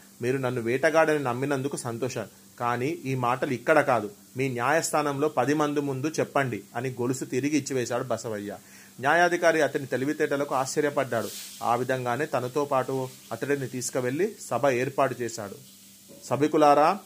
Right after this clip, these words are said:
మీతో పాటు నేను అనవసరంగా ఇతడిని అనుమానించాను. ఇతని సాహసం వల్లనే నేను తిరిగి మీ ముందు మాట్లాడగలుగుతున్నాను. బసవయ్య నిజమైన వేటగాడు, కాకుంటే మేము ఈ పాటికి పులికి ఆహారమైపోతుండేవాళ్ళమే. బసవయ్యకు మురారి గొలుసు దొరికిందే కానీ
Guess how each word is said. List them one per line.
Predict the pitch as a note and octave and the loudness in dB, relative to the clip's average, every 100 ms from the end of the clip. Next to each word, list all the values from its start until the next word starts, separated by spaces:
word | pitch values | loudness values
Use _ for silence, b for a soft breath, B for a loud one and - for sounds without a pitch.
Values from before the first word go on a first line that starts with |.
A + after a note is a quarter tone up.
| - - A#2+ | -18 -16 -6
మీతో | C#3+ E3+ D#3+ | -2 2 2
పాటు | D3+ D3 | 2 0
నేను | C#3+ C#3 D#3 | 0 0 0
అనవసరంగా | C#3 C#3+ C#3+ D3 D3 C#3+ | 0 0 0 -2 0 0
ఇతడిని | C#3 C#3 D3+ | 0 -4 -2
అనుమానించాను. | C#3+ C3 D3+ D3 C#3 C#3 A2 G2 B B B A#2+ | -2 0 0 0 0 -2 -4 -8 B B B -8
ఇతని | C3 C3+ | -6 -4
సాహసం | C3+ C3 C#3+ D#3 E3 D3+ | 0 0 2 -2 -4 -2
వల్లనే | C3+ C#3+ D3 | 0 0 -2
నేను | E3 C#3+ | 0 -2
తిరిగి | C#3 C#3+ D3+ F3+ | 0 0 0 0
మీ | E3+ | -2
ముందు | D#3 D3+ D3 | -2 -2 -2
మాట్లాడగలుగుతున్నాను. | D3 C3+ C3+ C#3 C3 A#2+ A#2 A2+ G2+ F#2+ - b b b | 0 -2 0 -2 0 -2 -6 -8 -14 -14 -18 b b b
బసవయ్య | G#2+ A2+ D3 D3 C#3+ | -4 -2 0 2 2
నిజమైన | D#3 B2+ C#3+ D3 C#3+ | 0 -2 -2 0 -2
వేటగాడు, | A#2 A#2+ C3+ B2 G#2+ F#2+ - _ _ | -2 -2 0 0 0 -4 -16 _ _
కాకుంటే | A2 A2 B2+ B2 D3 | -8 -6 -8 -4 -2
మేము | C3+ C3 | -2 -4
ఈ | C3 B2+ | -4 -6
పాటికి | B2+ B2 C3+ F3 | -2 -2 -2 -8
పులికి | F#3+ C#3+ D3+ D#3+ | -8 -6 -4 -4
ఆహారమైపోతుండేవాళ్ళమే. | C3 C3+ C#3 D#3+ D#3 D#3+ D#3 D3+ D#3 D3+ D3 D3+ D3 C3+ G2+ B B B - | -2 -2 0 -2 -2 -4 -4 -4 -4 -2 2 2 2 -2 -4 B B B -8
బసవయ్యకు | A2 - D3+ D#3 D#3 E3 | -2 2 4 4 2 0
మురారి | D#3+ B2+ D3 D#3 | -2 4 4 4
గొలుసు | D3 C#3+ C#3 | 2 0 0
దొరికిందే | C#3+ C#3+ D3+ D3+ | -2 0 -2 0
కానీ | D3 D3+ E3+ A#3+ D3 | 2 2 2 0 -4